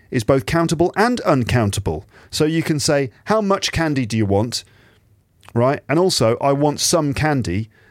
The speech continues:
And, "Do you want a candy?" So you can have a candy or a lot of candy. So it's countable and uncountable. Right? Okay. Uh, next, in the U K, we have the city centre or the town centre or the centre of town.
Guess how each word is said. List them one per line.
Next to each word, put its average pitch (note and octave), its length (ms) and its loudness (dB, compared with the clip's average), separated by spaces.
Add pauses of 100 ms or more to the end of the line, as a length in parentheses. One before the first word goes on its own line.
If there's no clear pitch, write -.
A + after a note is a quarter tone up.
And, D3+ 280 0
"Do E3+ 100 -2
you F3 100 2
want D#3+ 220 0 (100)
a E3 120 2
candy?" F#3 480 0
So - 160 -2
you D3 80 0
can D#3+ 120 0
have D#3+ 160 0 (100)
a G3 100 2
candy B2+ 440 0
or B2+ 360 0 (460)
a B2+ 120 2
lot C#3+ 300 0
of C#3+ 220 0
candy. A2+ 560 -2 (340)
So A#2+ 160 0
it's A2 120 -4
countable A#2 540 0
and A#2 220 -2
uncountable. A2 760 -2 (1600)
Right? B2 280 0 (600)
Okay. G#2 360 0 (440)
Uh, A#2+ 420 2
next, D3+ 380 -2 (240)
in D3 100 0
the C#3+ 100 -2
U C#3 140 0
K, D3 360 0
we C3 100 -2
have A#2+ 180 -2
the - 80 -2
city D#3 320 -2
centre E3 540 0
or A2+ 220 2
the G#2+ 120 -2
town C#3+ 320 0
centre C#3 540 0
or A2+ 180 0
the A2 80 -2
centre B2+ 360 0
of G#2+ 100 0
town. G2+ 420 -2